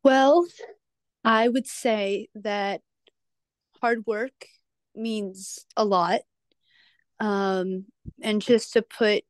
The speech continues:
yourself fully into a character, to love it, um, and believe in it. And I think, you know, to believe is, is probably the biggest thing, 'cause if you put your mind to it, then,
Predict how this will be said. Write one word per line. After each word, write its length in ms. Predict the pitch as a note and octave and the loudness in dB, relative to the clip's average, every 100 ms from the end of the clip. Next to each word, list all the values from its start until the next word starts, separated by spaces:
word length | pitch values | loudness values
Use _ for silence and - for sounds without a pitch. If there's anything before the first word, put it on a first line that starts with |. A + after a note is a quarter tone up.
| _ | _
yourself 460 | A3 G#3+ - G3+ G3+ | 0 0 2 0 -2
fully 540 | - G#3 G#3+ G#3 G3 - | -4 -2 0 -2 -6 -6
into 800 | G3 G3 F#3+ A3 G3+ F#3 F3+ - | -6 -6 -6 -2 0 0 -2 -6
a 60 | F#3+ | -10
character, 760 | - G3+ G3 G3 G3 F#3 A#3+ _ _ _ | -2 0 0 0 -2 -2 -6 _ _ _
to 120 | - | -8
love 260 | G3+ G3 G3 | -2 -2 -2
it, 200 | A#3 B3+ _ _ _ _ _ | -4 -4 _ _ _ _ _
um, 600 | G3 F#3+ F3+ E3+ F3 F3+ - _ _ _ - | -10 -8 -8 -8 -10 -12 -16 _ _ _ -4
and 200 | G#3 G3+ | 0 2
believe 340 | G3+ G3 F#3+ | 2 2 2
in 100 | F#3 | 2
it. 200 | G3 C#4+ _ _ | 2 0 _ _
And 340 | F#3+ F#3 F#3 F3 | -4 -2 -2 -2
I 120 | G3 | -2
think, 400 | - G#3 F#3+ - - | -2 -2 -4 -8 -10
you 120 | G#3+ | -4
know, 200 | G3+ F#3+ | -2 0
to 300 | F#3+ - C#4+ | -2 0 2
believe 340 | A3+ G#3 F#3+ F#3 | 2 0 -2 -4
is, 260 | F3 - - | -10 -10 -6
is 140 | F#3 | -4
probably 840 | - G3+ G3+ G3 G3 F#3 F3+ F3+ - _ _ _ _ _ | 0 2 2 0 0 0 -2 -6 -12 _ _ _ _ _
the 80 | G3 | -2
biggest 440 | F#3 F3+ F3+ - | 0 0 -2 -4
thing, 400 | - F3 - F#3+ - | -2 -2 -4 -16 -14
'cause 380 | - F3 F3+ - | -10 -8 -8 -4
if 160 | G3 G#3 | -2 -2
you 80 | |
put 220 | G3+ - F#3+ | 2 2 4
your 100 | G3+ | 2
mind 280 | E3 D#3+ E3+ | 2 -2 0
to 140 | D#3+ | 2
it, 180 | G3 - _ - - - - _ _ _ _ _ _ - G3 | 2 0 _ -20 -20 -20 -20 _ _ _ _ _ _ -18 -2
then, 520 | G3 F#3+ F#3 F#3 F3+ | 2 4 4 2 -2